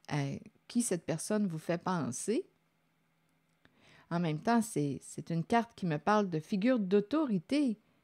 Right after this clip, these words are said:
loi, règle. On a dû mentir. Ici, on a dû mentir. Il y a énormément de souffrance. Ici, on, on garde espoir. En même temps, j'entends comme le désespoir.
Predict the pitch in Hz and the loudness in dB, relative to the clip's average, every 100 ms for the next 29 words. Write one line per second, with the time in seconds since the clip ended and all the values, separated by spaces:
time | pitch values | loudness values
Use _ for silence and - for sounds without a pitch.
0 | _ _ _ 147 170 233 269 202 180 247 | _ _ _ -2 2 4 4 2 2 2
1 | 247 185 147 _ _ - 175 208 196 247 | 0 -2 -6 _ _ -4 2 4 2 0
2 | 349 269 208 254 240 - 208 196 165 151 | 2 4 4 4 4 2 0 2 0 -2
3 | - - - 294 226 220 185 247 349 226 | -6 -6 -2 2 2 2 0 -2 2 2
4 | 214 233 208 - - 208 180 151 - _ | 4 4 2 -2 -2 0 0 -4 -10 _
5 | - - _ _ 151 180 285 359 277 240 | -20 -20 _ _ -2 2 2 2 2 4
6 | 240 - - 156 - 165 233 339 - - | 2 0 -8 -8 -4 -2 -2 -4 -10 -16
7 | _ _ _ _ _ - 160 - 294 294 | _ _ _ _ _ -8 -8 -2 0 0
8 | 185 156 160 156 _ _ _ - 135 175 | -2 -6 -10 -12 _ _ _ -12 -2 0
9 | 233 202 175 - 185 185 233 269 262 - | 2 0 -2 -6 0 2 2 0 -4 -10
10 | _ _ - - 156 147 - 220 202 170 | _ _ -14 -6 -2 -2 2 2 4 0
11 | 208 214 190 170 143 143 160 269 302 214 | 0 2 2 4 2 4 6 8 8 6
12 | 170 - - 160 170 262 | 2 -2 -2 0 2 0